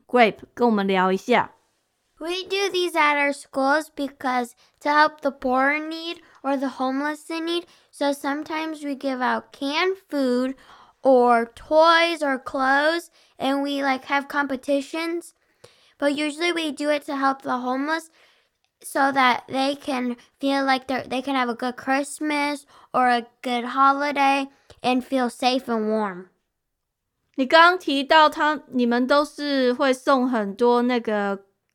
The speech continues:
Speaker 1: canned food，就是罐头哦。可不可以跟我们讲一下为什么要送罐头啊？
Speaker 2: Because if you do other food, it might get rotten easily, and if you do canned food, it might not get rotten as easily.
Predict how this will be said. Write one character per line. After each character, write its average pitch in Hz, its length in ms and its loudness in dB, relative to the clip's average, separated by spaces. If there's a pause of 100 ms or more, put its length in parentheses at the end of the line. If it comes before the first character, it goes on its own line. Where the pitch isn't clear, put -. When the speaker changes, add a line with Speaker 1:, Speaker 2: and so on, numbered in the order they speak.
Speaker 1:
canned 247 500 0 (140)
food， 208 320 6
就 277 120 -4
是 269 120 -6
罐 226 400 6
头 185 300 -4
哦。 196 300 -2 (480)
可 277 140 2
不 339 60 6
可 359 60 10
以 320 40 6
跟 311 160 4
我 320 60 4
们 262 180 4
讲 208 260 2
一 - 20 -2
下 277 180 4
为 330 100 2
什 269 120 -2
么 233 60 4
要 226 80 6
送 247 220 0
罐 233 220 4
头 208 200 -2
啊？ - 220 -6 (580)
Speaker 2:
Because 359 460 2
if 330 240 0
you 294 200 -2
do 294 160 0
other 240 360 4
food, 359 440 0 (240)
it 269 120 0
might 277 240 4
get 254 180 0
rotten 233 500 2
easily, 339 600 -2
and 269 120 -2
if 269 140 -10
you 277 100 0
do 254 180 -4
canned 294 360 0
food, 247 160 -2
it 233 140 0
might 247 280 0
not 226 320 0
get 226 180 -2
rotten 214 360 -2
as 202 180 -4
easily. 196 480 -6